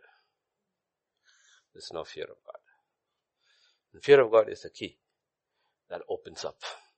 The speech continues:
Ten twenty-seven. The fear of God prolongs days,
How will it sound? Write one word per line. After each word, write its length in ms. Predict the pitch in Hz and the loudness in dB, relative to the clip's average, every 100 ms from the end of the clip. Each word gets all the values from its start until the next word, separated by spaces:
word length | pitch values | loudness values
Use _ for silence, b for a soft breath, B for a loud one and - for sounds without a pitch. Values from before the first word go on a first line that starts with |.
| _ _ - _ - | _ _ -20 _ 2
Ten 240 | 139 123 123 | 6 6 4
twenty-seven. 560 | 110 104 104 98 92 - _ _ _ _ _ _ _ _ _ _ _ _ _ _ _ _ _ _ _ _ _ _ _ _ _ _ _ _ _ _ _ _ _ _ _ _ _ _ _ _ _ _ _ _ _ _ b b b - | -4 -6 -4 -6 -6 -12 _ _ _ _ _ _ _ _ _ _ _ _ _ _ _ _ _ _ _ _ _ _ _ _ _ _ _ _ _ _ _ _ _ _ _ _ _ _ _ _ _ _ _ _ _ _ b b b -8
The 80 | - | -6
fear 400 | - - 220 202 | -4 10 10 10
of 160 | 180 | 6
God 300 | - 143 131 - _ _ _ _ _ _ | -2 -2 -4 -10 _ _ _ _ _ _
prolongs 840 | - 117 107 175 220 233 240 226 151 | -6 -4 6 10 12 12 10 4 0
days, 520 | 156 131 - - | 0 0 -4 -10